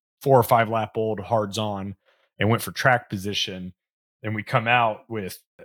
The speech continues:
Leclerc, Perez, Piastri were P one through P three. Um, so, a-, and kudos to Perez. Perez, for all intents and purposes, was in that net P two position. Starting back at P twelve,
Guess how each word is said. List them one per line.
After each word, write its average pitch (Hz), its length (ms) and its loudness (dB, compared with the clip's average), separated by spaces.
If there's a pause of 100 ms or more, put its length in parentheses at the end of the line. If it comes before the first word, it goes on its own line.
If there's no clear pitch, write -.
Leclerc, 143 580 0
Perez, 123 440 -2
Piastri 113 680 -2
were 92 140 -8
P - 160 -4
one 95 160 -4
through 80 140 -14
P 82 180 -12
three. - 320 -18 (640)
Um, 85 600 -2 (520)
so, 90 480 -2 (420)
a-, 131 200 -4
and 131 120 0
kudos 208 360 4
to 147 180 0
Perez. 110 460 4
Perez, 147 340 4
for 135 160 2
all 123 160 4
intents 117 300 -2
and 101 80 -14
purposes, 110 500 -4
was 98 140 -6
in 120 260 2
that 104 220 4
net 107 240 -2
P 107 160 -4
two 104 260 -2
position. 90 560 -4
Starting 135 640 2
back 117 340 -4
at 104 240 -10
P 113 200 -4
twelve, 123 680 2